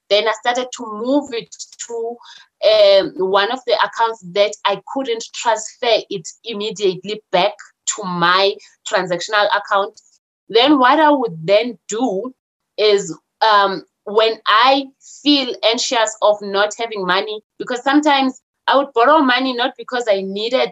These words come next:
it, like, now, now, now, but I was just anxious about a zero balance in my account.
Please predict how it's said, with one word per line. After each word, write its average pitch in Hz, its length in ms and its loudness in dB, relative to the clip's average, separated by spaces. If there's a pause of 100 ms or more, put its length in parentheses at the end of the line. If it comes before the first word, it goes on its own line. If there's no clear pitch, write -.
(120)
it, 196 280 -12
like, 180 240 -2
now, 196 200 0
now, 233 280 0
now, 202 260 0 (240)
but 214 180 2
I 208 60 6
was 202 180 2
just 226 200 -2 (260)
anxious 233 420 -2
about 180 280 -2
a 185 60 -4
zero 185 420 0
balance 175 380 0
in 175 100 -8
my 165 180 -2
account. 156 400 -4